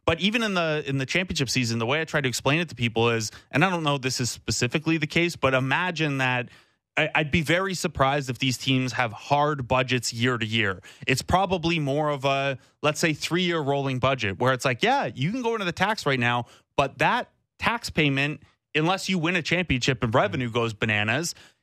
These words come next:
that is borrowing from next year's budget or the year after's budget or something like that. Like, the budget is not limitless.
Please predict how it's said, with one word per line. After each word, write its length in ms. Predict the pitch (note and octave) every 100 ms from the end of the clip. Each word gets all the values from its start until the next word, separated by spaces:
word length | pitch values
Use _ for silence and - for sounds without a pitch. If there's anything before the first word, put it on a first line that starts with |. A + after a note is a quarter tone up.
| _
that 300 | B2 D3+ F#3
is 120 | F3
borrowing 640 | B2+ D#3 F#3+ F3+ E3+ E3+
from 460 | D#3+ E3 E3+ F3 E3+ - _ _
next 400 | C3 F#3 G#3 -
year's 180 | C3 A2
budget 340 | A2 G#2+ G2+
or 60 | A2+
the 100 | C3+
year 200 | D3+ E3
after's 380 | D#3 D#3+ - A#2+
budget 320 | - A2 A2
or 20 |
something 200 | G#2 A#2 G#2+
like 140 | G2+
that. 180 | G#2 G2
Like, 160 | C3
the 80 | C#3
budget 320 | C3+ D#3 D#3
is 80 | C#3+
not 140 | D3+ D3
limitless. 320 | G3+ B2+